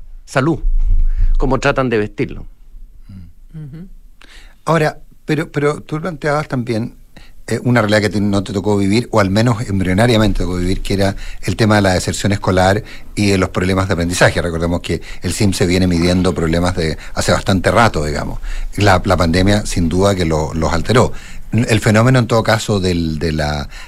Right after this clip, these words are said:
Speaker 3: del, de la deserción no, no estaba tan presente en ese entonces y ya se,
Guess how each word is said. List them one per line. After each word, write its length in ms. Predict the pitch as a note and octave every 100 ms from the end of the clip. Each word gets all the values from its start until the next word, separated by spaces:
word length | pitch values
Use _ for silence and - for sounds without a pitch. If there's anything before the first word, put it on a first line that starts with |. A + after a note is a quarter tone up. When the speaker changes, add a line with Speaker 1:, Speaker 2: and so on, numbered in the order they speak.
| -
Speaker 3:
del, 280 | F2+ F2 E2+
de 100 | F2
la 100 | F2
deserción 600 | F2 F2+ - B2+ C3+ D3
no, 300 | G#2 G#2+ A2 -
no 140 | G#2+
estaba 300 | - - C#3+
tan 120 | D3
presente 400 | C3 C3 D3 C#3
en 60 | D#3
ese 80 | C#3+
entonces 360 | C3 E3 F3+
y 60 | F3
ya 140 | F#2+
se, 260 | G2 G2 F#2